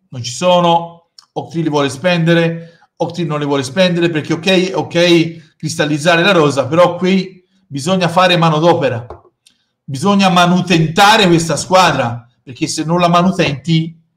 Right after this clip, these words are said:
eh, ragazzi, è molto, molto rischioso, perché non sempre ti va bene. E soprattutto i due davanti, i due davanti devono garantire la quantità di partite che hanno garantito l'anno scorso, perché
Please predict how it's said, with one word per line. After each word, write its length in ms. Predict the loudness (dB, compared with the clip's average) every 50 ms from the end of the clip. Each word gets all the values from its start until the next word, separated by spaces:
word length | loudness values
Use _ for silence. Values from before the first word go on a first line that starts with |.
| _ _ _ _ _ _ _
eh, 320 | -10 -6 -4 -2 -2 0 0
ragazzi, 440 | 2 4 4 4 2 2 0 -2
è 40 | -2
molto, 380 | 0 0 2 2 2 2 0 0
molto 280 | 0 0 0 2 0
rischioso, 680 | -2 -2 -4 -4 0 0 0 2 2 0 -2 -2 -4 -10 -16 -16 -18 _ _ _ _
perché 280 | -12 -8 -4 -2 -2
non 180 | -2 -2 -4 -4
sempre 420 | -2 0 0 2 2 2 0 0
ti 60 | 2 2
va 160 | 2 2 2
bene. 540 | 2 2 0 0 0 -2 -6 -10 -12 _ _ _ _ _ _ _ _ _ _ _ _ _ _ _ _ _
E 100 | -14 -10
soprattutto 600 | -6 -6 -2 0 0 0 2 2 0 0 2 0
i 60 | 0
due 160 | 2 2 2 2
davanti, 840 | 4 4 4 4 4 4 2 0 0 -2 -2 -2 -2 -4 -8 -14 _ _ _ _ _ _ _ _ _ _ _ _ _ _ _ _ _ _ _ _ _ _ _ -14
i 60 | -10
due 140 | -6 -2 2
davanti 380 | 2 4 4 4 2 2 0
devono 300 | 0 0 2 2 2 2
garantire 840 | 2 4 4 4 2 0 0 0 0 2 4 4 2 2 0 -4 -4
la 140 | -4 -2 0
quantità 560 | 2 2 2 2 0 -2 -2 0 0 2 2
di 120 | 2 0
partite 420 | 0 0 0 0 -2 -4 -4 -2 0
che 60 | 0
hanno 140 | 0 0 0
garantito 440 | -2 -2 -2 -4 -6 -6 -6 -4 -2
l'anno 260 | -2 -2 -2 -4 -8
scorso, 420 | -6 -2 0 0 0 0 -4 -8
perché 460 | -8 -10 -8 -6 -6 -6 -6 -8 -12